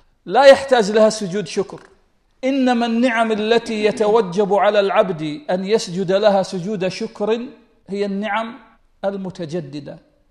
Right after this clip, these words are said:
لذلك يقول ابن القيم، وعنده قسمة ثلاثية للنعم تشمل كل هذه،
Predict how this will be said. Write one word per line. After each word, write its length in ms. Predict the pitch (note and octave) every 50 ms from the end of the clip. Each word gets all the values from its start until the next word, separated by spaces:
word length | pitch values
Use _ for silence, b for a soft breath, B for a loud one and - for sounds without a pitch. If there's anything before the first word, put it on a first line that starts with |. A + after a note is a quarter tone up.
| _ -
لذلك 540 | F#3 G3+ F3+ A3+ C#4 D4 C4+ C4+ - -
يقول 420 | B3 A#3 A3+ A3+ A3+ B3 C4+ B3+ A#3+
ابن 180 | B3 G#3 G#3+
القيم، 580 | A3 G#3+ G#3+ - A#3+ A#3+ A3+ G#3 G3+ G3+ G3 F#3
وعنده 400 | F#3 E3+ G#3+ A3+ G#3 G#3+ G3 G3
قسمة 360 | F3 - A#3+ A3 - G3 F#3
ثلاثية 760 | E3+ - G3 F#3+ F#3+ F#3+ F#3 F#3+ A3 G#3+ G3 F3+ F3+ F3+ - - - - _ _ _ _ _
للنعم 500 | - E3 F#3 G3 F#3+ G3+ A3+ G#3+ A3+ A#3
تشمل 440 | A3 - D4 C#4 - - A#3+ A#3 A3+ -
كل 240 | - B3+ C4 A#3+
هذه، 400 | G#3 G#3 G3+ F3+ D#3 D3+ C#3 C#3